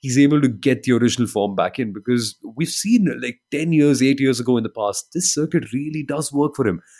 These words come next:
like, because his tire wear skills come in handy over there. So I'm just banking on something and Red Bull to get back in the right form. But who's your heart and mind in? Because the mind will always say Max.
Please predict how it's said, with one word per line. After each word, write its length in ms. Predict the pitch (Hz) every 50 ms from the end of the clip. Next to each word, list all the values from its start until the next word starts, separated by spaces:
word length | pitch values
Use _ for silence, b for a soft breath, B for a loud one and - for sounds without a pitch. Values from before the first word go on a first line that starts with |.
| b b b
like, 160 | 123 131 120
because 240 | 123 127 143 123 104
his 180 | 135 139 - -
tire 260 | - 110 127 165 165
wear 160 | 147 151 147
skills 360 | 143 - - 143 131 120 -
come 180 | - 135 123 127
in 80 | 117
handy 300 | 104 101 113 131 139 123
over 160 | 110 101 92 90
there. 80 | 85
So 120 | - - 113
I'm 120 | 131 151
just 260 | 170 180 180 - _
banking 420 | - 113 113 139 151 - 170 180 175
on 160 | 160 147 143
something 460 | - - 131 127 120 107 123 107 95 b b b b b -
and 120 | 117 113
Red 140 | 113 113 110
Bull 100 | 123 120
to 80 | 120
get 180 | 110 113 107 95
back 140 | 110 104 98
in 80 | 104
the 80 | 101 101
right 180 | 98 95 92 92
form. 280 | - 104 92 87 87 92
But 140 | 117 113 113 - _ _ _ _ _ _
who's 240 | 208 226 196 143
your 440 | 160 170 170 170 170 160 147 113 - - _ _ _ _ _
heart 340 | - - 147 135 147 147 - -
and 220 | 139 151 160 156
mind 300 | 139 117 107 107 107 92
in? 80 | 92 90
Because 180 | 123 139 180
the 60 | - 190
mind 220 | 196 233 269 254
will 100 | 233 202
always 240 | 170 151 139 117 -
say 100 | 107 92
Max. 500 | 82 80 82 107 - - - - -